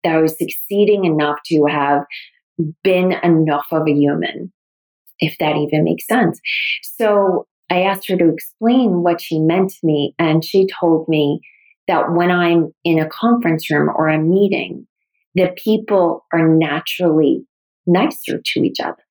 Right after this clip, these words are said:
that they're kinder to each other, that they behave themselves. <laughs> And I thought that was so fascinating because it wasn't something I was self-aware enough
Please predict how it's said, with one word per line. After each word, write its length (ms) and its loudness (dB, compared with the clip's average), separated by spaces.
that 160 -2
they're 220 2
kinder 720 0
to 120 -6
each 240 -6
other, 220 -6
that 160 0
they 120 0
behave 460 0
themselves. 580 -10
<laughs> 240 0
And 360 0
I 120 2
thought 220 0
that 120 0
was 140 -4
so 240 2
fascinating 640 0
because 260 2
it 140 2
wasn't 380 0
something 380 2
I 100 2
was 240 0
self-aware 680 2
enough 320 -4